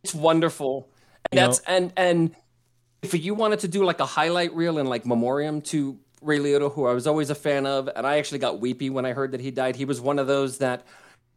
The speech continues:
Speaker 1: um, I'm not necessarily saying he was exactly like this character, but he reminded me kind of like George Kennedy, where you know every time you see him, he's gonna add something, and he's gonna be,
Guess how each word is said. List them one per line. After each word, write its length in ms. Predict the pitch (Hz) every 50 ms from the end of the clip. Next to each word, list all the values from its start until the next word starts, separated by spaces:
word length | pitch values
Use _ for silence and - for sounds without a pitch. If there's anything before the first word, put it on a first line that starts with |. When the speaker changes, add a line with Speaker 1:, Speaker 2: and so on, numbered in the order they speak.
| _ -
Speaker 1:
um, 340 | 135 127 110 98 87 71 - _ -
I'm 80 | 151 170
not 160 | 180 175 160
necessarily 520 | 160 160 - - 165 160 156 147 135 131 - -
saying 440 | - - - 190 170 156 147 143
he 100 | 123 156
was 140 | 139 139 123
exactly 420 | 139 - 113 143 139 147 - 160 139
like 160 | 135 127 131
this 140 | 131 131 -
character, 380 | - 175 170 160 - - 139
but 180 | 117 113 123 -
he 140 | - - 170
reminded 520 | 170 165 165 165 165 170 165 165 143 143
me 100 | 147 143
kind 220 | - - 156 147
of 100 | 139 127
like 300 | 123 120 110 107 - _ _ _ _ - 131
George 320 | 113 139 143 143 143 - -
Kennedy, 440 | - 147 135 139 147 170 196 208
where 260 | 185 143 139 147 143 139
you 280 | 131 120 131 143 143
know 540 | 135 139 139 147 160 170 175 175 175 175 -
every 280 | - 147 151 156 190 190
time 280 | - 185 175 170 165 156
you 140 | 160 160
see 260 | 151 - - 147 135 123
him, 320 | 113 92 87 76 101 107 _ _ _ _ _ _ _ _ _ _ _ _ -
he's 80 | 127
gonna 260 | 113 - 135 139 143 - -
add 220 | 123 120 113 -
something, 480 | - - 98 87 - - 71 67 - - -
and 120 | 120 120
he's 180 | 135 131 113 107
gonna 220 | 151 151 151 156
be, 480 | 147 147 143 143 139 135 131 127 -